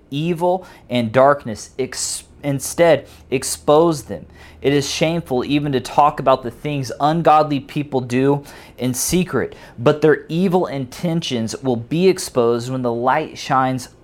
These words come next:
on them. For the light makes everything visible. This is why it is said, 'Awake, O sleeper,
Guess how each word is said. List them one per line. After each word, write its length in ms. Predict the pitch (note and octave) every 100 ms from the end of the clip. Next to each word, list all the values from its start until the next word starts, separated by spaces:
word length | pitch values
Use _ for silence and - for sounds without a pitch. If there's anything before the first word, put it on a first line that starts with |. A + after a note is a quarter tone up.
| -
on 300 | A#2+ B2 A#2
them. 240 | G2 F2 - - -
For 180 | - C#3+
the 120 | C3+
light 440 | B2+ C3+ D3+ D#3+ B2+
makes 460 | C3 B2 - - -
everything 720 | C3 D3 C#3 C3 - A#2 G#2+ - - -
visible. 600 | G2+ B2 A#2+ G2 F#2 E2+ - - -
This 380 | A#2 E3 E3+
is 180 | F3+ D3+
why 500 | A#2+ B2 B2 A2+ A2 -
it 160 | A2
is 120 | A2
said, 520 | - - D3+ A#2+ F#2+ -
'Awake, 520 | A#2+ A#2+ A#2+ D3 D#3+
O 140 | G2+ B2
sleeper, 520 | - A#2+ A#2 A2 G#2